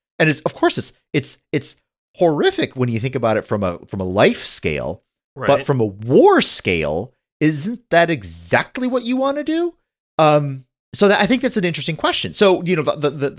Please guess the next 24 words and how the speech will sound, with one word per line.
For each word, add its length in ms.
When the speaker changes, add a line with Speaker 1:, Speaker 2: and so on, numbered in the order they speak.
Speaker 1:
the, 340
the, 320
the, 360
the 120
heinousness 1000
of 160
this 180
action 600
in 140
our 160
episode 380
is 80
that 100
it 80
was 120
random-ish, 1160
sort 180
of 100
random, 260
right? 140
They 80
were, 100
they 140
were, 180